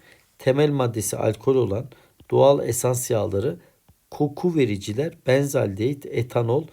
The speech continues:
toluen gibi çeşitli kimyasallar içerebilen bir üründür.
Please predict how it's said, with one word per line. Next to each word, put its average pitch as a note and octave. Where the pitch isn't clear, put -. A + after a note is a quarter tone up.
toluen D#3
gibi A#2+
çeşitli C3
kimyasallar B2
içerebilen B2
bir E3
üründür. B2